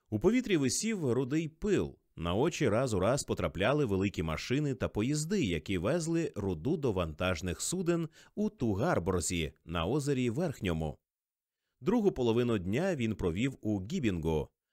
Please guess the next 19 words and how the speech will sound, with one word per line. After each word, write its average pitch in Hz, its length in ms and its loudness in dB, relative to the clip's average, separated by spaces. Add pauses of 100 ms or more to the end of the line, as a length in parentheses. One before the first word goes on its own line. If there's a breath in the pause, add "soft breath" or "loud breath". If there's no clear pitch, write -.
(180)
роззираючись 98 920 2
довкола, 165 680 -2 (100)
і 196 100 -2
дійшов 175 560 -2
висновку, 151 560 -2
що 110 240 -2
місто 135 480 -2
йому 107 380 0
не 87 200 -2
до 98 120 -2
смаку. 151 500 -4 (400)
Хай 90 240 2
навіть 92 440 0
тут 202 200 -2
народився 131 640 0
сам 92 460 -2
Боб 87 360 -2 (140)
Циммерман 104 760 -2
Ділан. 101 540 -2